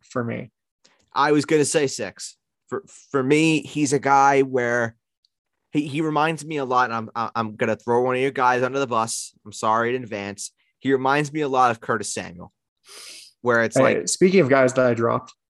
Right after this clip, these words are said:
Speaker 1: or
Speaker 2: Yeah.
Speaker 1: I'm thinking about dropping.
Speaker 2: He, he just reminds me of Curtis Samuel from a couple years ago, where you don't know whether or not you could play him. And when he sits on your bench, you feel terrible 'cause he's on your bench until you realize that he does nothing and you feel good about it.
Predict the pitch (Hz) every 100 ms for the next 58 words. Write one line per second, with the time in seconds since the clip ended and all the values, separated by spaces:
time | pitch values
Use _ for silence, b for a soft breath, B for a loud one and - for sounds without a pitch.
0 | _ - 127 127 107 139 120 139 131 127
1 | 120 120 113 127 139 B B B B B
2 | _ 143 156 - 143 147 151 156 143 135
3 | 143 - 139 147 196 180 101 90 120 117
4 | 127 131 180 180 107 87 90 104 101 107
5 | 107 110 120 127 135 123 117 117 117 110
6 | 117 113 113 113 113 107 95 - 214 233
7 | 240 226 _ b b _ - 117 117 117
8 | 117 113 104 _ _ _ _ _ _ 113
9 | 110 - 135 - 120 127 220 233 226 -
10 | - 139 - 151 127 - 139 127 127 117
11 | 107 117 110 110 180 190 - - 120 139
12 | 127 117 113 107 101 98 101 95 156 180
13 | 180 160 - 110 101 104 - - 78 -